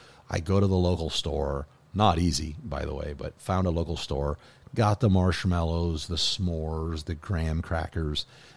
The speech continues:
and I bought these wooden marshmallow sticks. And then I started a fire. Well, I have no experience starting fire, so I threw a whole bunch of wood on there.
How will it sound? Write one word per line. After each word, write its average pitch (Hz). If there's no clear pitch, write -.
and 104
I 110
bought 98
these 98
wooden 85
marshmallow -
sticks. -
And 98
then 92
I -
started 85
a 85
fire. 90
Well, 85
I 127
have 151
no 131
experience 76
starting 73
fire, 65
so -
I 87
threw 117
a 107
whole 117
bunch 117
of 110
wood 95
on 90
there. 87